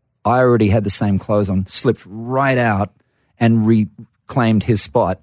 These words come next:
on the stage and played an entire song. And then in the middle of the,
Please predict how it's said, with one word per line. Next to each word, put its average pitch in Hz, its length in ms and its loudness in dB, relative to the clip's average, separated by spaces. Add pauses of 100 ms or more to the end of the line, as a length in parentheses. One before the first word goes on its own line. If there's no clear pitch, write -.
on 101 140 -2
the 110 60 -2
stage 101 500 -4 (640)
and 110 300 2
played 117 320 0
an 104 80 -4
entire 127 500 -4
song. 104 540 -4 (560)
And 113 200 0
then 113 160 2
in 110 80 4
the 110 80 4
middle 120 240 4
of 101 80 0
the, 107 100 2